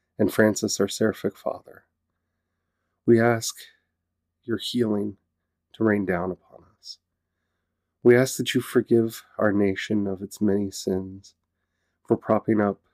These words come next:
the rich, for propping up those with, with, filled with pride and boasting. We ask that you will help us, Holy Father, to have our eyes opened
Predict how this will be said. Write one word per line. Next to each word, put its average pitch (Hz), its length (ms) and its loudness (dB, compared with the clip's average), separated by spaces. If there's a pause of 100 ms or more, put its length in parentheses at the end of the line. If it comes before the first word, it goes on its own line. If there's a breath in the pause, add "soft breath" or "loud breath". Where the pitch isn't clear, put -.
(360)
the 107 80 0
rich, 98 520 -4 (520)
for 123 80 -2
propping 127 460 4
up 117 160 0 (240)
those 107 420 2 (140)
with, 107 160 -4 (760)
with, 123 200 0 (100)
filled 113 340 2
with - 240 -6
pride 104 440 0
and 98 200 -4
boasting. 95 520 -10 (1700)
We 113 80 4
ask 107 160 0
that - 160 -12
you 113 80 -2
will 107 80 0
help - 300 -4
us, 104 260 -8
Holy 101 180 0
Father, 95 380 -2
to - 220 -20
have 107 240 -8
our 98 260 -4
eyes 107 480 -4
opened 104 480 -10